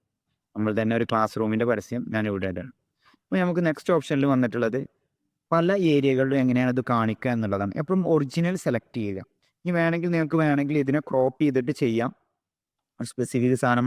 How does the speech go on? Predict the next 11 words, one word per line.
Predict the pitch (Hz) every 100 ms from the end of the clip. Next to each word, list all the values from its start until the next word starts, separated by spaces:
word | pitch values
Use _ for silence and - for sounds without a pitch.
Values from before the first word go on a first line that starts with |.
| 120
മാത്രം | 110 120 113
വേണ്ടിയിട്ട്. | 104 101 127 - _ -
അപ്പോൾ | 156
നിങ്ങൾക്ക് | 160 170 147
ടെക്സ്റ്റ് | 139 - 185
ഒക്കെ | 160
ഉണ്ടെങ്കിൽ | 156 147 139
അത് | 139
ചിലപ്പോൾ | 135 - 151 - 131
maybe | 123 127 127
ബുദ്ധിമുട്ടായേക്കാം. | 120 113 113 117 104 101 101